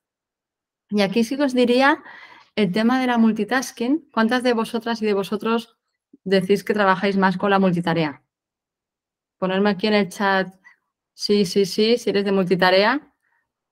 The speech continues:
¿O quiénes de vosotros realmente poner no, si realmente no mucho? Jope, qué bien, Menchu, qué alegría.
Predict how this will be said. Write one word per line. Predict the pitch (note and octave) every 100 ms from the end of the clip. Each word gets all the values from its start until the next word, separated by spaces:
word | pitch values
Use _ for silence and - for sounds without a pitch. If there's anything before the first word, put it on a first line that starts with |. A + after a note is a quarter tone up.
| _ _ _ _ _ _ _ _ _ _ _ _ _ _ _ _ _ _ _ _ _ _ _
¿O | F#3+
quiénes | F#3 G#3+ A3
de | G#3
vosotros | G3+ G#3+ G#3+ A3
realmente | G#3+ G3+ G#3 G#3 A3 A3 G#3+ _ _ -
poner | G3 G#3
no, | G#3 G#3+ C4
si | B3+ G#3+
realmente | F#3+ F#3+ G3 G3 F3+ G3+ F#3+
no | G3
mucho? | G#3 A3+ A3+ C#4
Jope, | - G3+ F#3+
qué | F#3+
bien, | F#3+ G3 G3
Menchu, | G3 F3 F#3
qué | F#3
alegría. | F#3 F#3 F#3 F3+ E3